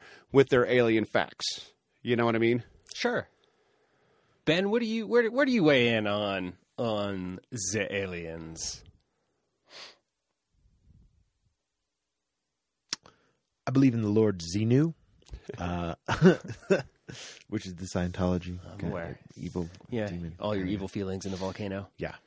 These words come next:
Speaker 2: Mm-hmm.
Speaker 3: my thetans. Um, so I don't know, man. I, I was just thinking. I was like, "Well, maybe there's a reason.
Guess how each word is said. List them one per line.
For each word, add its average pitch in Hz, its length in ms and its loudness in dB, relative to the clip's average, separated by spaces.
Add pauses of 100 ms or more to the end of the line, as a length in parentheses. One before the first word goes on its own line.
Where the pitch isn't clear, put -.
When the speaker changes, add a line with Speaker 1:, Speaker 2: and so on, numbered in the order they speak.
(140)
Speaker 2:
Mm-hmm. 110 180 -8 (200)
Speaker 3:
my 85 100 -10
thetans. 85 380 -8 (640)
Um, 135 420 2 (800)
so 208 100 8
I 311 140 6
don't 349 120 4
know, 359 160 6
man. 156 300 2
I, 147 120 2 (480)
I - 60 2
was 175 80 4
just - 180 2
thinking. 196 280 6
I 127 60 4
was 131 120 2
like, 127 180 2
"Well, 135 140 2
maybe 277 280 4
there's 208 300 4
a 151 80 6
reason. 123 640 0